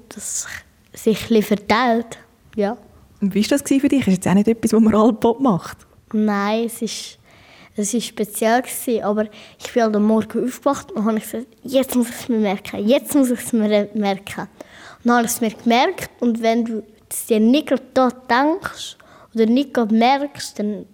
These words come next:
Speaker 1: dann fliegt es wieder weg. Aber es ist wirklich krass, also wenn du grad da denkst, kannst du es dir eigentlich grad immer merken.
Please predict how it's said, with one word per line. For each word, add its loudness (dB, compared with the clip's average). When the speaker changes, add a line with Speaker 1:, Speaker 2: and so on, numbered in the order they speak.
Speaker 1:
dann -8
fliegt -12
es -8
wieder 0
weg. -6
Aber 4
es 0
ist -2
wirklich -2
krass, 0
also 2
wenn 2
du -2
grad 0
da 2
denkst, -2
kannst -6
du 2
es -2
dir -4
eigentlich -6
grad -4
immer 4
merken. -4